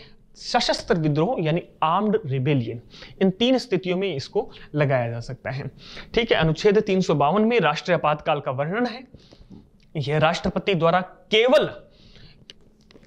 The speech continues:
कैबिनेट की लिखित सिफारिश पर ही लगाया जा सकता है। थोड़ा सा मैं इस पर, अ, बैकग्राउंड पर बात करूंगा। देखिए, तीन सौ बावन अनुच्छेद को लेकर संविधान में चौवालीसवां एक संविधान संशोधन हुआ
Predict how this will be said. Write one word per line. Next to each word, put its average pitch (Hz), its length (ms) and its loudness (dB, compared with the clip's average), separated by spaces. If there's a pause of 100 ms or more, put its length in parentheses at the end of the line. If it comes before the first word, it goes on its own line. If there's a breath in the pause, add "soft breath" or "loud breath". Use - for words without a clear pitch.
(240)
कैबिनेट 240 580 4
की 220 180 0
लिखित 160 380 0
सिफारिश 190 500 0
पर 196 140 -4
ही 185 180 -4
लगाया 135 360 0
जा 123 140 -8
सकता - 300 -14
है। 123 220 -14 (1040 loud breath)
थोड़ा 214 180 6
सा 208 160 0
मैं 180 160 0
इस 175 120 -4
पर, 175 160 0
अ, 147 100 -4 (400)
बैकग्राउंड 151 460 2
पर 151 120 -2
बात 131 220 0
करूंगा। 131 380 -8 (420 loud breath)
देखिए, 208 560 2 (280)
तीन 226 160 4
सौ 240 140 -2
बावन 170 320 2
अनुच्छेद 175 460 -2
को 185 100 0
लेकर 170 340 0 (420 loud breath)
संविधान 143 540 0
में 202 280 2 (200)
चौवालीसवां 202 580 2
एक 190 120 -6
संविधान 147 400 -4
संशोधन 160 440 -2
हुआ 131 380 -4